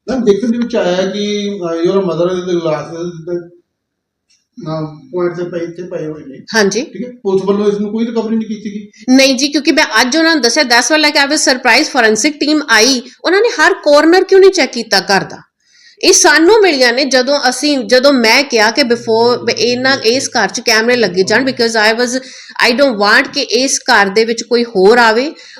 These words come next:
Speaker 2: ਔਰ ਇਸ, ਇਸ ਘਰ ਦੇ ਵਿੱਚ ਕੋਈ ਹੋਰ ਆਵੇ and ਇਸ ਘਰ, ਜਾਂ ਫਿਰ ਬਾਅਦ ਦੇ ਵਿੱਚ ਇਸ ਘਰ ਦੀ ਕੋਈ ਡੈਮੇਜ ਕਰਨ, ਕੁਛ ਹਾਰਮ ਕਰਨ ਇਸ ਚੀਜ਼ ਨੂੰ। ਜਦੋਂ ਇਸ ਚੀਜ਼ ਦੀ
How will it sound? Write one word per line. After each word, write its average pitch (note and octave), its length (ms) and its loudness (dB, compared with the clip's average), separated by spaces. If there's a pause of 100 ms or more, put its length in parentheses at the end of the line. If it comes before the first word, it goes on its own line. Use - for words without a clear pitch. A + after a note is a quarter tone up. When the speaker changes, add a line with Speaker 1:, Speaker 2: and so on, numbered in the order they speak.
(120)
Speaker 2:
ਔਰ A#3 180 4 (120)
ਇਸ, B3+ 280 2 (180)
ਇਸ C4 280 2
ਘਰ C4 220 2
ਦੇ A3+ 120 0
ਵਿੱਚ A#3 160 -6
ਕੋਈ B3 240 -2
ਹੋਰ A3 340 2
ਆਵੇ G#3+ 340 2 (520)
and A3 220 0 (420)
ਇਸ D4+ 280 2
ਘਰ, C#4 260 2 (420)
ਜਾਂ B3+ 200 2
ਫਿਰ D4+ 100 2
ਬਾਅਦ A#3+ 420 2
ਦੇ D4+ 100 2
ਵਿੱਚ A#3+ 220 -2
ਇਸ B3 380 -2
ਘਰ A#3+ 240 2
ਦੀ A3+ 180 -4
ਕੋਈ B3 180 -2
ਡੈਮੇਜ A3+ 500 2
ਕਰਨ, A3 360 0
ਕੁਛ B3 320 -4
ਹਾਰਮ G#3+ 340 2
ਕਰਨ F#3 260 2
ਇਸ F3 200 -4
ਚੀਜ਼ D3 220 -8
ਨੂੰ। - 100 -16 (320)
ਜਦੋਂ A#3+ 300 2
ਇਸ C4+ 240 -2
ਚੀਜ਼ B3+ 220 -8
ਦੀ C4 80 -2